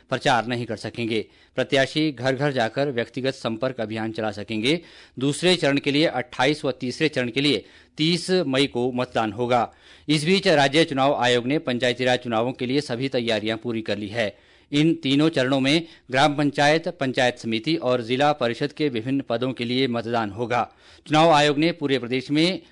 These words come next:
कुल इक्कीस हजार छह सौ अठहत्तर मतदान केंद्र स्थापित किए हैं। वहीं चुनाव ड्यूटी में करीब पैंतीस हजार कर्मचारियों की तैनाती की गई है। कुल्लू जिला में पंचायती राज संस्थाओं के निर्वाचन के लिए जिला प्रशासन ने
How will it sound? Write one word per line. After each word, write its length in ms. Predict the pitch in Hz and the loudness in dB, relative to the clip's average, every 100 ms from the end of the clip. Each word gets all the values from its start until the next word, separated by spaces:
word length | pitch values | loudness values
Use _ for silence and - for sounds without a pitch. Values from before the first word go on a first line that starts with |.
| _ | _
कुल 240 | 147 151 156 | 0 2 0
इक्कीस 400 | 143 - 170 165 | -6 -4 -6 -2
हजार 300 | 123 127 135 | 0 2 2
छह 140 | - | 0
सौ 140 | 123 143 | -6 -4
अठहत्तर 420 | 113 123 - 147 | -4 -4 -2 -2
मतदान 360 | 127 127 123 117 | -4 -4 -4 -2
केंद्र 280 | 127 120 | -4 -6
स्थापित 380 | 110 120 113 117 | -6 -6 -6 -6
किए 220 | - 120 | -4 -2
हैं। 220 | 110 147 190 - - - | 0 0 -2 -8 -16 -4
वहीं 180 | 135 160 | 0 0
चुनाव 280 | 147 135 | 2 2
ड्यूटी 340 | 117 117 117 156 | 2 -2 0 2
में 240 | 147 147 143 - | 2 2 -2 -10
करीब 300 | - 135 131 - | -2 0 0 0
पैंतीस 420 | 131 131 180 175 | -2 0 -4 -2
हजार 300 | 123 123 123 | -2 2 2
कर्मचारियों 500 | 123 123 117 123 151 | 0 -4 0 0 0
की 200 | 147 117 | 0 -4
तैनाती 440 | 113 135 117 - 107 | -2 0 -2 -4 -8
की 200 | 135 120 | -4 -2
गई 180 | 107 | -2
है। 220 | 104 123 101 - _ _ _ _ - | -2 -2 -2 -8 _ _ _ _ -2
कुल्लू 240 | 170 185 202 | 2 4 4
जिला 240 | 208 202 | 4 4
में 160 | 208 233 | 4 2
पंचायती 480 | 185 170 170 170 | 0 2 2 2
राज 160 | 180 180 | 2 2
संस्थाओं 400 | 165 151 156 160 | 2 -2 2 0
के 180 | 165 175 | 2 0
निर्वाचन 400 | 151 135 135 156 | 2 2 0 -2
के 140 | 143 | -2
लिए 180 | 143 160 | 0 2
जिला 240 | 135 135 | 2 0
प्रशासन 480 | 131 - 131 123 143 | 0 -4 -4 -4 -2
ने 320 | 143 160 180 | 0 0 -2